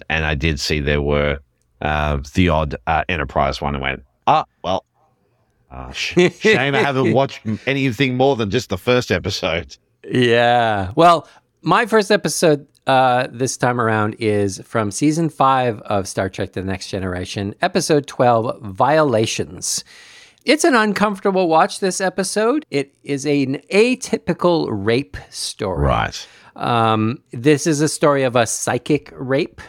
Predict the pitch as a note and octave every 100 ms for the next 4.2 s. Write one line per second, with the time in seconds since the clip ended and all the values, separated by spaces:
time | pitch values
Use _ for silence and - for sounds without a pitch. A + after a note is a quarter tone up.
0 | - - A#2+ A2+ A2+ - C3 C#3 C3 A#2+
1 | A2+ B2 - A#2+ - G2+ A2+ - D3 -
2 | C3 B2+ A2 B2+ B2+ B2+ - G#2 A#2+ A#2
3 | A2+ A#2 - - B2+ C3 D#3 D#3 D#3+ F3
4 | A3 -